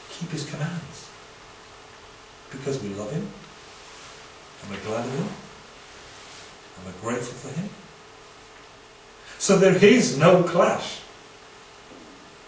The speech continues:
between keeping his commandments and being saved by grace through faith alone. The opposite is in fact the case.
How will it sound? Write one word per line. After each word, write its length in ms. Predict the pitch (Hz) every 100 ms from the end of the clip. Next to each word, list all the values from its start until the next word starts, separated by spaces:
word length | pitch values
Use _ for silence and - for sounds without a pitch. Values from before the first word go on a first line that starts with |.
| - - - - - - -
between 240 | - 113 101
keeping 300 | 147 139 120
his 140 | 117
commandments 720 | 110 131 135 - - - -
and 100 | 104
being 120 | 107 104
saved 280 | 123 127
by 120 | 123 120
grace 320 | 131 131 135
through 100 | 135
faith 340 | 135 135 139
alone. 240 | 143 101 101
The 180 | 120 -
opposite 460 | 131 135 135 123 127
is 140 | 120 117
in 80 | 117
fact 220 | 127 - -
the 180 | - 131
case. 380 | 131 - -